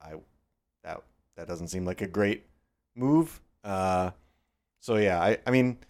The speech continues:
he now is kinda getting some, some run. Tuchel had a nice thing to say about him, basically like, "Yeah, we're playing him out of position, but he works hard and we like him." So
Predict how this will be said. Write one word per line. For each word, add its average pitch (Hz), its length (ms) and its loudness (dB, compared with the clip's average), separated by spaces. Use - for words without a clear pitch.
he 123 80 -18
now 123 280 4
is 117 160 6
kinda 117 220 2
getting 110 220 2
some, 104 360 0
some 110 240 0
run. 101 400 6
Tuchel 123 320 2
had 104 140 8
a 101 40 4
nice 98 220 2
thing 101 140 -2
to 92 80 -2
say 92 220 2
about 87 200 0
him, 90 200 -2
basically 92 340 -4
like, 87 260 -2
"Yeah, 123 160 4
we're 120 120 6
playing 113 220 4
him 110 80 4
out 107 120 6
of 107 60 -2
position, 101 480 2
but 90 140 0
he 90 80 -4
works 92 280 0
hard 90 280 4
and 85 240 -4
we 85 80 -6
like 82 240 -6
him." 82 220 -4
So 82 340 -2